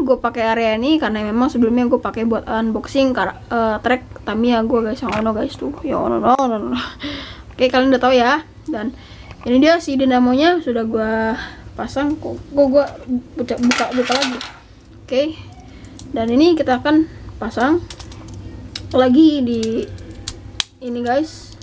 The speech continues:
dan kita pakai, eh, baterai A B C guys, karena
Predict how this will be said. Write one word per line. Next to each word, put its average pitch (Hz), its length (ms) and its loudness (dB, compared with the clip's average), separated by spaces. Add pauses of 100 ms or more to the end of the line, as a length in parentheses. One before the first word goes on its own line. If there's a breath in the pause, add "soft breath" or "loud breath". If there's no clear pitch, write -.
(220)
dan 233 580 -2 (840 loud breath)
kita - 400 0
pakai, 294 480 -4 (440)
eh, 277 520 2
baterai 269 480 4 (1700)
A 233 160 2
B 247 160 8
C 247 160 2
guys, 208 240 -6
karena 240 800 2